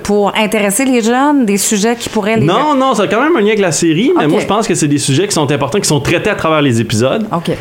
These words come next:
Speaker 2: Et là, ils viennent comme en discuter un petit peu à travers ça, pendant un petit une minute pour juste comme donner un petit plus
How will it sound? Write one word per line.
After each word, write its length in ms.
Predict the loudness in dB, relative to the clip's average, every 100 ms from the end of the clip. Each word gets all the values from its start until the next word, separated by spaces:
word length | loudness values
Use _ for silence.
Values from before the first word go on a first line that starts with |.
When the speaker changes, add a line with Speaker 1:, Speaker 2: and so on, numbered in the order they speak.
| -2
Speaker 2:
Et 80 | 0
là, 80 | 2
ils 120 | 2
viennent 400 | 0 2 0 -2
comme 180 | -2 0
en 100 | 2
discuter 480 | 0 0 -2 -2 -2
un 60 | -2
petit 120 | -2
peu 280 | -2 0 -2 -10 -20 -20 -6
à 140 | -4
travers 420 | 0 0 2 0 -2
ça, 240 | -2 -2 -6 -16 -12 -4
pendant 140 | 0 0
un 100 | 0
petit 180 | 0
une 140 | 2 2
minute 360 | 2 2 2 0
pour 120 | 0
juste 220 | 0 0
comme 320 | 0 0 0 -4 -2
donner 260 | 0 2
un 60 | 0
petit 260 | 0 -4 -6 -16 -8
plus 680 | -2 0 2 0 -4 -6